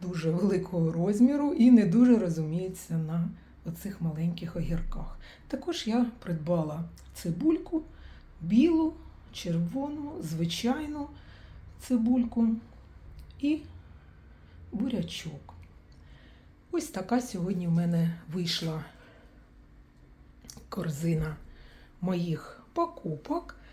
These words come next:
А ще забула про хлібчик. Хлібчик — це домашня випічка і продає Бекерай, яке є сімейним бізнесом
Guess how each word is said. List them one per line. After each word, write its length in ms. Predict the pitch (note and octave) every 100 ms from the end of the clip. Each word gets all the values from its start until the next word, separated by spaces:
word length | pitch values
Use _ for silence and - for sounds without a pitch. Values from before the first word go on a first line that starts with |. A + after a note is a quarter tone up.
| -
А 100 | -
ще 240 | C4+ F#4 D4+
забула 400 | G#3 G#3+ D4 C#4
про 200 | C#4 C4+
хлібчик. 560 | G3+ G3 - G3 G3 - - - - - -
Хлібчик — 640 | F3 F3+ G3 - F4 F4 - - - - - -
це 220 | - A#3 C#4
домашня 600 | F#3 F3+ E3+ - D#3+ D3+
випічка 680 | D3 C#3+ G#3 - - E4+ F4+ - - - - -
і 220 | D4 D#4+ - - - -
продає 800 | - F3+ E3 F3+ F#3+ F#3 E3+ E3 - - -
Бекерай, 720 | D#3+ E3+ E3 D#3+ F3+ C4+ E4 - - - - -
яке 640 | E3 G3+ G#3+ - A#3+ F#3 D#3+ E3 - - - -
є 260 | F3+ F#3+ E3
сімейним 800 | - E4 C4 A3 A3 A3+ B3+
бізнесом 720 | B3+ C4+ C#4+ C#4+ - D4 D4